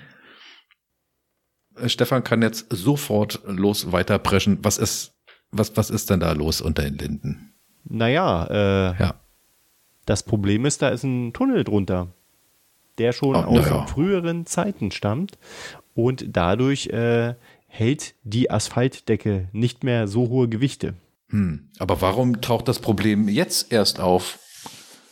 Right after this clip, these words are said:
Speaker 2: Ja.
Speaker 1: Ich meine, den Tunnel, den gibt's ja schon sehr, sehr lange und, und Jahrzehnte fuhren da Doppeldecker.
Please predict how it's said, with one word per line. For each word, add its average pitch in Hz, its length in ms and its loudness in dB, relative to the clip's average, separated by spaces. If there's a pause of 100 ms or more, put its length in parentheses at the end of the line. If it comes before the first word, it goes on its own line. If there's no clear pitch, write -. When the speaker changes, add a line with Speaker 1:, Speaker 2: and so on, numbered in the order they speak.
(120)
Speaker 2:
Ja. 101 520 2
Speaker 1:
Ich 98 60 4
meine, 98 100 2
den 92 140 0
Tunnel, 165 260 0
den 123 160 0
gibt's - 260 0
ja 104 100 2
schon 95 200 0
sehr, 90 200 2
sehr 80 180 2
lange 107 360 2
und, 202 260 2
und 185 200 2
Jahrzehnte 170 800 0
fuhren 147 340 0
da 131 100 2
Doppeldecker. - 1040 0